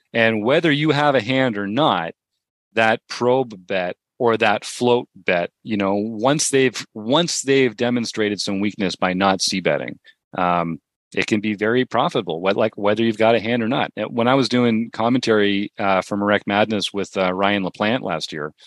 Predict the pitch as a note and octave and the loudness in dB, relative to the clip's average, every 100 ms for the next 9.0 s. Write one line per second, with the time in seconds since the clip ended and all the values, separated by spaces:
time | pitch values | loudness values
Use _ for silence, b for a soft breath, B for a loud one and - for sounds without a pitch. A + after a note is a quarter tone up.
0 | B B B _ F2 F2 G#2 G#2 A2+ G2+ | B B B _ -4 2 2 2 0 0
1 | G#2+ G2+ G2 G#2 G#2 F#2+ F#2+ F#2+ - A#2 | 0 0 -2 0 0 0 -4 -4 -4 -4
2 | A#2+ F2+ D#2+ D2+ F2+ F2 E2+ - B B | 0 -2 -2 -6 -2 -2 -2 -4 B B
3 | - G#2 B2 B2+ A#2 - B2 A#2 D#2 C#2+ | -10 -2 0 2 0 -2 -2 -2 -6 -8
4 | - - _ _ _ G2 G#2 G#2+ G#2+ G#2+ | -8 -10 _ _ _ 0 2 2 2 -2
5 | F#2+ G2 G2+ A2+ A2 G#2 G2 G2 G2 - | -2 2 4 2 0 -2 -2 0 -2 -2
6 | G2 G2+ G#2 G2 G2 G#2 A#2 A2+ G#2 G#2 | -4 -2 0 0 -2 -2 -2 -2 -2 -2
7 | A2 F#2+ F2 D#2+ F2+ E2+ E2+ - F#2+ F2+ | 0 0 0 -2 -2 -4 -4 -4 -2 -2
8 | F#2 F2 F2 - F2+ - F#2 E2+ C#2+ - | -2 -2 -4 -2 -6 -6 -6 -4 -4 -4